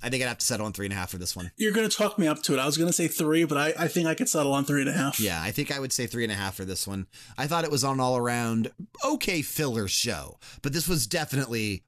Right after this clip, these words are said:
Speaker 1: a show just to, you know, pump out a show. I'm really looking forward to what they're gonna put out this Friday night, though.
Speaker 2: For, for, for, for the go-home show, I'm expecting very, very big things.
Speaker 1: Yeah, we have a stacked card, as we'll talk about here, uh, for this Friday night on Dynamite. But I do wanna also mention tonight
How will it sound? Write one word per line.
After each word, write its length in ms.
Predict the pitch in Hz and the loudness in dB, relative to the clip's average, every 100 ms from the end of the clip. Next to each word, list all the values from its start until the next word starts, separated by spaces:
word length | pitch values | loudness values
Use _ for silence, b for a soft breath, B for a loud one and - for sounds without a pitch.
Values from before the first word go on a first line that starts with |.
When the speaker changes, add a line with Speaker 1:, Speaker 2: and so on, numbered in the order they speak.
| - | -6
Speaker 1:
a 140 | 135 | -2
show 400 | - - 131 120 | 0 2 2 2
just 380 | 110 139 104 - | 0 0 0 -2
to, 160 | 117 90 | -4 0
you 100 | 135 | 0
know, 200 | 110 87 | 2 -2
pump 340 | 87 - 139 131 | 0 2 2 0
out 160 | 110 | -2
a 80 | 98 | -2
show. 400 | - 104 73 64 B B B | -2 -2 -4 -10 B B B
I'm 180 | 131 139 | -2 2
really 280 | 156 170 156 | 2 2 2
looking 300 | 143 127 120 | 0 -2 0
forward 240 | 139 120 | 2 2
to 80 | 123 | 0
what 120 | 120 | 0
they're 100 | 120 | -2
gonna 160 | 113 107 | -2 -2
put 160 | 113 | -2
out 140 | 104 92 | -2 -2
this 100 | - | -4
Friday 320 | 101 87 82 | -2 -4 -6
night, 200 | 67 - | -10 -14
though. 160 | 55 50 | -18 -6
Speaker 2:
For, 200 | - 214 | 0 2
for, 160 | 208 - | 2 2
for, 120 | 196 | 2
for 160 | 190 196 | 4 4
the 100 | 185 | 4
go-home 420 | 185 196 208 208 | 4 4 4 6
show, 380 | 180 202 190 196 160 | 4 4 2 2 2
I'm 220 | 170 175 | 2 2
expecting 560 | - 175 156 160 151 | 2 0 2 4 4
very, 320 | 143 156 151 151 | 4 2 4 4
very 260 | 143 143 | 4 2
big 220 | 135 127 | 0 -2
things. 340 | - 127 131 151 | -2 -4 -2 0
Speaker 1:
Yeah, 200 | 151 117 | 2 2
we 120 | 139 | 2
have 160 | 175 165 | 0 0
a 80 | |
stacked 540 | 151 - 170 160 - - | 0 0 0 -2 -4 -4
card, 260 | 131 120 | 0 2
as 140 | 113 104 | 0 -2
we'll 80 | 110 | -2
talk 240 | 117 110 | -2 -2
about 180 | 104 98 | -2 -2
here, 380 | 107 104 101 92 | -2 -2 -2 -2
uh, 240 | 98 95 | -2 -2
for 140 | 92 101 | -4 -4
this 160 | 98 | -4
Friday 260 | - 104 104 | -2 -2 -2
night 160 | 104 | -2
on 80 | 98 | -2
Dynamite. 380 | 95 101 107 107 | -2 -4 -2 -2
But 100 | 131 | -2
I 60 | 147 | 0
do 180 | 151 | 0
wanna 140 | 220 139 | 0 0
also 260 | 120 117 | 0 0
mention 360 | 110 104 - 101 | -2 -2 -4 -4
tonight 640 | - 110 110 147 190 - | -4 0 0 0 -2 -6